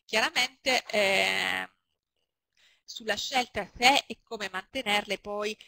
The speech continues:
sarà, eh, la nuova anac con i suoi nuovi compiti, eh, a, ehm, a decidere se aggiornarle, svilupparle ed in che termini. In questa prima fase abbiamo avuto dei feedback molto positivi da parte delle amministrazioni. Come sapete il Formez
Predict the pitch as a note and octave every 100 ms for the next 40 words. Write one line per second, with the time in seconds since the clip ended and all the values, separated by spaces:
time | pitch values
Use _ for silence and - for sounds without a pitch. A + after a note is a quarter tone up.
0 | _ - G#3+ G#3 G#3+ - G3 G3 F#3+ G3
1 | - G3+ G3+ A#3+ A3+ G3 - A3 - G#3
2 | G3 - G#3 G3+ G3 G3+ B3+ A3 G3+ -
3 | G3 F#3 G3+ - - - F#3+ F3+ F3+ -
4 | G#3 G3+ G#3 G3 F#3 F#3 _ _ _ -
5 | G3 G3+ - A3 G3 F#3 - F#3+ F#3+ F#3+
6 | - G3+ G#3 G3 - G3+ G3 _ F#3 F#3
7 | F#3+ F#3+ G3 F#3+ G3 - G3 - G3 E3+
8 | - _ _ - - - B3+ - A3 -
9 | G3 - G4+ C#4+ G3+ G3+ G#3+ G#3+ G#3+ A#3+
10 | C4+ G3 F#3+ F#3+ - - F3+ F3+ A3 B3
11 | C#4+ G#3+ G3 G#3 A#3+ D#4+ C4+ F#3+ F#3 G#3
12 | G#3 - G3 F#3 F#3 F3+ G3 - - G3+
13 | - - G3 F3+ _ F#3+ G3 A#3+ A3+ G#3+
14 | G3 - - A#3 G#3+ F#3 -